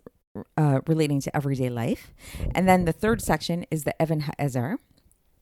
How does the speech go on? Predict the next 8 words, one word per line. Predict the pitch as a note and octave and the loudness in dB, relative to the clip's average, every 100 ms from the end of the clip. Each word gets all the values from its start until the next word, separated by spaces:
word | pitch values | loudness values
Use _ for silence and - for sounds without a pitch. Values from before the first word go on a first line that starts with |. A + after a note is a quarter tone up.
| _ - - | _ -16 -2
which | F#3 - | -2 -2
is | E3+ | -6
the | F3 D#3+ | -6 -8
laws | D#3 D3+ D3+ | -2 0 2
of | D#3 | 0
marriage, | D3+ D#3 F#3+ G#3+ F#3 | -2 0 0 -2 -4
divorce, | - C#3+ D#3+ E3 F3 - | -4 -4 0 0 0 -4
and | D#3 D3 C#3+ | 0 0 0